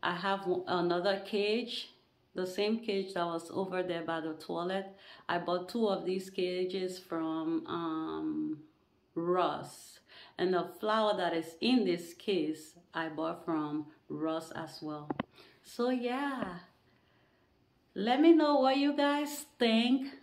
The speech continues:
I'm very minimal. I know a lot of people like a lot of things going on, but for me, I like it to be very minimal. So that's what I did here.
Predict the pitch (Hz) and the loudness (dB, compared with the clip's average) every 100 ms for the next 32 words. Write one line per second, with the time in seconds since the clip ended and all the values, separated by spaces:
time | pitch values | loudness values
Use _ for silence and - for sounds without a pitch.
0 | - 240 277 208 202 220 247 254 214 196 | 0 6 6 6 4 4 2 2 2 2
1 | 190 196 202 226 240 185 185 190 202 185 | 2 0 0 -2 -2 0 2 2 0 -2
2 | 190 190 185 208 196 190 185 170 170 175 | -2 -4 -4 -4 -4 -4 -2 -2 -4 -6
3 | - - 165 160 170 185 - - - 170 | -8 -4 -4 -2 -2 -4 -8 -12 -6 -6
4 | - 180 175 180 180 165 165 170 180 180 | -6 -2 0 0 0 -2 -2 0 -2 0
5 | 185 160 160 160 165 160 165 175 170 160 | -2 -2 -4 -4 -4 -2 0 0 -2 -4
6 | 160 156 156 165 165 156 160 165 165 - | -4 -8 -8 -10 -8 -8 -6 -6 -6 -14
7 | _ - 143 160 165 165 165 165 - 156 | _ -12 -6 -4 -2 0 0 -2 -4 -6
8 | 156 156 156 151 147 139 - 151 156 170 | -6 -8 -10 -10 -10 -12 -12 -12 -8 -8
9 | 180 - 175 170 165 160 170 170 196 185 | -8 -6 -6 -6 -8 -6 -8 -6 -6 -6
10 | 160 | -8